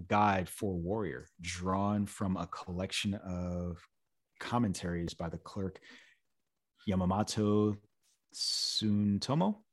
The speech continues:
former retainer for Nabeshima Mitsushige, the third ruler of what is now Saga Prefecture in Japan. So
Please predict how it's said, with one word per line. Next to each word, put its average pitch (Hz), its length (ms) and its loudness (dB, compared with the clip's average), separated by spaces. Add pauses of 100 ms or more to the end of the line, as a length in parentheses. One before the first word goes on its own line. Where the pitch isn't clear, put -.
(460)
former 127 420 4
retainer 110 540 4
for 95 880 -2 (100)
Nabeshima 110 840 2 (580)
Mitsushige, 107 1600 0 (560)
the - 80 -2
third 98 340 0
ruler 87 680 0 (380)
of 90 200 -4
what 90 240 -2
is 85 220 -2
now 90 320 2
Saga 85 420 -2
Prefecture 82 760 -6 (120)
in 87 320 -6
Japan. 80 480 -10 (2000)
So 147 480 10